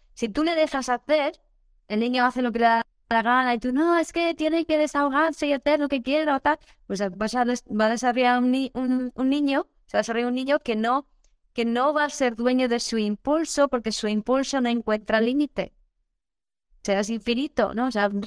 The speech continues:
voy. Si no encuentra límite, él va a desarrollar una intolerancia a la frustración porque no,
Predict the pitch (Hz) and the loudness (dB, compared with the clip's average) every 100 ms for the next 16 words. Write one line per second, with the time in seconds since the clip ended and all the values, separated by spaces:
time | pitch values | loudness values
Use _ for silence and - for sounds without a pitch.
0 | 349 403 294 302 339 233 - _ _ - | -4 -4 0 0 0 -4 -10 _ _ -12
1 | - 226 262 285 302 277 254 247 311 330 | -8 -4 -2 0 0 2 0 0 -2 -4
2 | 269 262 339 - _ _ _ - 226 240 | -2 -2 -2 -6 _ _ _ -6 -4 -2
3 | 262 269 262 269 247 269 277 277 254 233 | -4 -4 -2 0 0 0 0 -2 -2 0
4 | 226 240 269 269 247 220 - 208 - 262 | 0 0 -2 0 -4 -2 0 -2 0 -2
5 | 262 240 196 196 185 - 208 220 226 226 | 0 -2 -4 -2 -4 -2 -2 0 0 -4